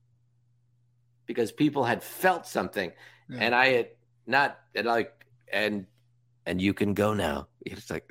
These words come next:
Speaker 1: <laughs> I mean, it's like, and I remember that feeling, and I, that's like a, wow, I, I didn't know that I could help create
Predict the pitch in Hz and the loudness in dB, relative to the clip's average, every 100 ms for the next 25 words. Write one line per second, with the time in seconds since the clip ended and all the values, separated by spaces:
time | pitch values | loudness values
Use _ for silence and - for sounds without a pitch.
0 | 156 214 196 151 139 151 - - - - | -2 2 4 4 4 2 0 -18 -20 -20
1 | _ _ _ _ _ 113 131 139 151 196 | _ _ _ _ _ -2 2 2 4 4
2 | 190 180 - 202 208 156 139 135 131 - | 6 4 4 4 6 4 4 4 2 4
3 | 131 110 123 - _ _ _ _ _ _ | 2 4 2 0 _ _ _ _ _ _
4 | _ _ _ _ - 175 190 107 113 104 | _ _ _ _ -8 -6 0 0 0 -2
5 | - _ _ _ _ _ 92 98 143 147 | -10 _ _ _ _ _ -6 -2 -4 -4
6 | 135 135 139 139 123 120 110 - _ _ | -2 2 4 4 2 0 -2 -10 _ _
7 | - 104 120 120 120 107 113 127 - - | -2 2 2 2 0 0 0 -4 -6 -6
8 | 139 151 151 135 | 0 0 0 -4